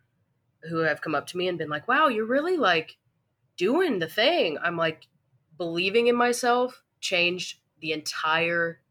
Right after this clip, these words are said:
game. The entire game. When I started believing in myself,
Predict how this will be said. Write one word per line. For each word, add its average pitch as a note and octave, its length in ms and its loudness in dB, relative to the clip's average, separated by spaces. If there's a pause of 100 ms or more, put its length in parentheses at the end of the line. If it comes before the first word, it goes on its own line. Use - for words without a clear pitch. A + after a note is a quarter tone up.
game. A#2+ 460 -6 (540)
The F#3 100 0
entire G#3 500 2
game. F3 340 0
When C3 120 -4
I E3 80 -2
started E3 320 -4
believing D#3 320 -6
in F#3 80 -4
myself, G#3+ 560 -2